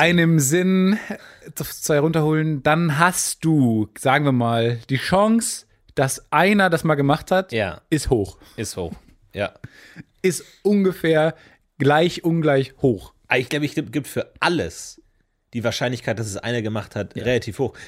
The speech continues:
Speaker 2: Du kannst jede Wahrscheinlichkeit noch so klein mal acht Milliarden multiplizieren und es kommt ein solider Wert raus. Also du kannst einfach mal
Speaker 1: Genau.
Speaker 2: sagen,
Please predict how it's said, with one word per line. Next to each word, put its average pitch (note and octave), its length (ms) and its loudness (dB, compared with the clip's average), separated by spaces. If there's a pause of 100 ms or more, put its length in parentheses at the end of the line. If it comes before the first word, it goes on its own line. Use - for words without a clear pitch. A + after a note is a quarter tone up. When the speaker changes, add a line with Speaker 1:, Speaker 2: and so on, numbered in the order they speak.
Speaker 2:
Du B2 80 -8
kannst E3 300 -4
jede F#3+ 160 -2
Wahrscheinlichkeit E3+ 560 -4
noch D3+ 120 -4
so - 140 -6
klein C3+ 320 -2
mal A2+ 180 -2
acht - 260 -8
Milliarden A2+ 580 -4 (100)
multiplizieren A2+ 720 -4
und A2 140 -8
es - 100 -8
kommt A2+ 240 -2
ein G#2+ 220 -10
solider A#2 420 0
Wert G#2 280 0
raus. E2+ 360 -8 (480)
Also B2 240 0
du B2+ 80 -2
kannst D3 220 -4
einfach C3+ 140 -2
mal C3 100 -2
Speaker 1:
Genau. B2+ 120 2
Speaker 2:
sagen, B2+ 180 -2